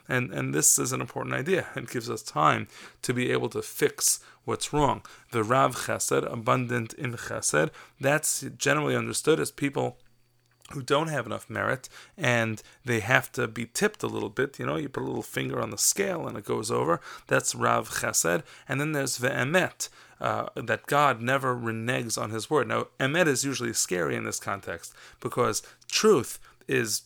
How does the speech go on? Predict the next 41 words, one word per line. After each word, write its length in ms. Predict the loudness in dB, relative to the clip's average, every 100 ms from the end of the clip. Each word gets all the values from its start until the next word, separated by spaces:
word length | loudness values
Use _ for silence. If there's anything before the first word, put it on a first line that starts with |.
| -12 -8
usually 300 | -4 -2 0
what 160 | 0 0
gets 240 | -2 -4
us 240 | -8 -10 -10
into 220 | -10 -8 2
trouble. 320 | 2 2 -2
We 100 | -4
did 140 | -6
something 180 | -6 -4
wrong, 320 | -2 -2 -4
and 160 | -6 -4
so 180 | -4 -4
we 140 | -4
should 360 | -4 -2 -4 -6
be 160 | -8
getting 360 | -6 -6 -6 -10 -14 -8
some 220 | -4 -2
sort 180 | -2 -4
of 80 |
negative 320 | -6 -8 -8 -8
result. 460 | -2 2 2 -2 -14 -20 -10
But 140 | -4
no, 180 | -2 -2
here 320 | -2 -4 -4
Emet 340 | -6 -4 -6 -4
means 380 | -6 -6 -8 -12 -16 -10
if 200 | -8 -6
we're 80 | -8
promised 560 | -4 4 4 4 0 0
something, 520 | -2 -4 -8 -8 -8
we're 80 | -8
going 180 | -8
to 140 | -8 -4
get 200 | 0 0
it, 60 |
and 100 | -2
we 60 | -8
can 160 | -8 -8
have 140 | -6
that 180 | -8 -8
faith. 320 | -8 -8